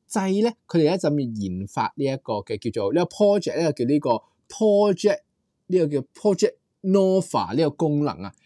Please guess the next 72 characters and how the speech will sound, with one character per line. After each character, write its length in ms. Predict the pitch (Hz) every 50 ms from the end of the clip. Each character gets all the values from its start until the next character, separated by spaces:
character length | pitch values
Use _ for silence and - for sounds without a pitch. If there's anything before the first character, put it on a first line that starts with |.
| _ _
咁 120 | - 311 370
其 60 | 247
實 120 | 165 156 147
呢， 80 | 233 269 262 -
其 80 | - 175
實 80 | -
早 160 | - 135 147
喺 180 | 190 202 185 - -
iPhone 340 | - 202 202 196 214 214 208
十 100 | - -
五 260 | - - 110 113 127
Pro 260 | 123 - 131 107 117
啦， 100 | 139 147
即 120 | 151 - 139
係 180 | 139 - 180
今 140 | 160 165 170
代 80 | 160 127 113 -
iPhone 240 | - 156 147 156 151
十 100 | - -
五 120 | 107 117
Pro 160 | 123 - 110 107
研 240 | 104 98 85 85
發 180 | 110 - 120 120
初 220 | - - 151 143 143 -
期 140 | - 92 90
呢， 60 | 120 - - _ _ _ - _
其 100 | - -
實 60 | 165
都 180 | 202 294 302 254
有 60 | 202
諗 140 | 165 196 247
過 140 | 247 226 196
呢， 100 | 214 226
有 160 | 202 165 156
另 120 | 156 147
外 100 | 151 190
一 20 | 208
個 40 | 185
project 380 | - - 196 196 185 131 117
嘅， 120 | 110 110 101
叫 180 | - 135 127
呢 100 | 131 156
個 100 | 156 147 113
Project 380 | - - 160 156 147 - 156 - _
Bongo 560 | 175 160 147 147 147 147 147 143 110 80 90
啦。 140 | 117 117 - _ _ _ _ _
嗰 160 | - 254 392
時 120 | - - 143
呢， 120 | 196 240
就 80 | 226 240
係 60 | 175 156
諗 220 | 139 151 208 226
住 120 | - 185
呢， 120 | 151 175 196 - _ _ _ _
將 300 | - 220 220 214 214 214 - _ _ _ _ _ -
iPhone 440 | 196 190 202 202 196 - 202 202 202
上 160 | - 151 117
面 120 | 113 113 113
嘅 80 | 120
所 160 | - - 131
有 100 | 135 127
掣， 300 | 113 - - 117 104 85
即 100 | - -
係 40 | 156
包 200 | 160 170 151 151
括 180 | 139 - 143 113 -
我 120 | 107 110
哋 140 | 104 101 95
嘅 200 | - 107 104 104 101
電 180 | - 117 104 101
源 180 | 95 85 90
掣 640 | 98 - 107 104 104 101 98 104 104 101 98 87 -